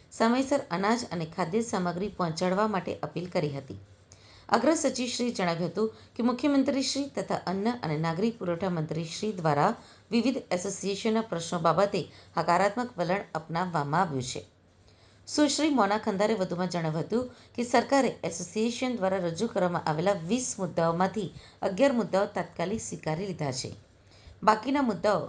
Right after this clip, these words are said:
નીતિ વિશેષક છે, જે અંગેની પ્રક્રિયા ચાલી રહી છે,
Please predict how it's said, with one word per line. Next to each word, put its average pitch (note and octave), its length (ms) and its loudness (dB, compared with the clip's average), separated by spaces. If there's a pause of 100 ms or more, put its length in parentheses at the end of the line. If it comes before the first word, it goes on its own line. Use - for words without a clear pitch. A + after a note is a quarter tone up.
(100)
નીતિ A3 420 -2
વિશેષક F#3 560 -6
છે, - 180 -8 (720)
જે F3+ 100 2 (120)
અંગેની G#3 380 2
પ્રક્રિયા F3 460 -2
ચાલી D3 220 0
રહી C#3+ 160 0
છે, A#3+ 140 2